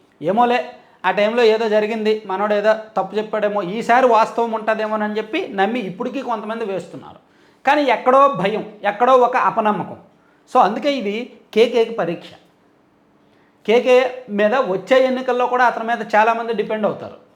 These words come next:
చాలామంది పొలిటీషియన్స్ అతని చేత సర్వే చేయించుకుంటారు. చాలామంది ఉన్నారు అతనికి లైన్లో, అతని టచ్లో. So ఇప్పుడు మహారాష్ట్ర రిజల్ట్స్లో కూడా తేడా వస్తే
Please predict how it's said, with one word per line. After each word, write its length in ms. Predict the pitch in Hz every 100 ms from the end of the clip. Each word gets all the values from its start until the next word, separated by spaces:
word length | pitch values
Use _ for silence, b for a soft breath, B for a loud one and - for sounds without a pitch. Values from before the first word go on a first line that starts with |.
| 190
చాలామంది 480 | 180 247 254 247 247
పొలిటీషియన్స్ 760 | 220 233 254 247 240 240 214 -
అతని 240 | 185 220 214
చేత 200 | 226 -
సర్వే 260 | 208 226 208
చేయించుకుంటారు. 580 | 214 214 214 160 110 - _ _ _ _ _ _ _ _ _ _ -
చాలామంది 400 | 214 254 262 247
ఉన్నారు 240 | 233 220
అతనికి 300 | 190 185 185
లైన్లో, 320 | 175 190 180
అతని 280 | 139 143 180
టచ్లో. 420 | 180 180 180 131 - b b b -
So 60 | 285
ఇప్పుడు 440 | 240 247 - 302
మహారాష్ట్ర 720 | 247 202 254 277 277 269 254
రిజల్ట్స్లో 480 | 247 226 254 - 240
కూడా 200 | 233 240
తేడా 380 | - 175 170 175
వస్తే 560 | 160 143 - 147 147